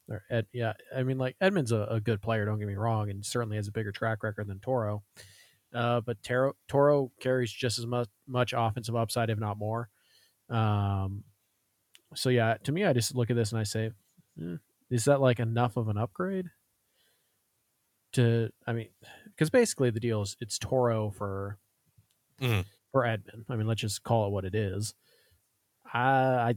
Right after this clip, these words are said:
Speaker 1: I think I might rather take a shot on, on Toro. Um, like I said, Edman's better now, but is he so much better that, you know, that
Speaker 2: They're,
Speaker 1: it's
Speaker 2: they're
Speaker 1: not
Speaker 2: similar
Speaker 1: worth it?
Speaker 2: players, right? And, and it really depends on what you want right now. Do you want the guy that has the, the longer track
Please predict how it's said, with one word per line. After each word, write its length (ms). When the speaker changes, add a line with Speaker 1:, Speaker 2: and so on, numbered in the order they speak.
Speaker 1:
I 100
think 180
I 140
might 260
rather 220
take 200
a 60
shot 320
on, 340
on 200
Toro. 540
Um, 600
like 80
I 40
said, 180
Edman's 340
better 300
now, 500
but 160
is 120
he 140
so 300
much 260
better 360
that, 360
you 120
know, 120
that 300
Speaker 2:
They're, 140
Speaker 1:
it's 120
Speaker 2:
they're 120
Speaker 1:
not 100
Speaker 2:
similar 340
Speaker 1:
worth 60
it? 40
Speaker 2:
players, 440
right? 300
And, 300
and 100
it 40
really 240
depends 380
on 120
what 140
you 140
want 220
right 180
now. 180
Do 120
you 100
want 160
the 60
guy 200
that 200
has 440
the, 260
the 220
longer 320
track 300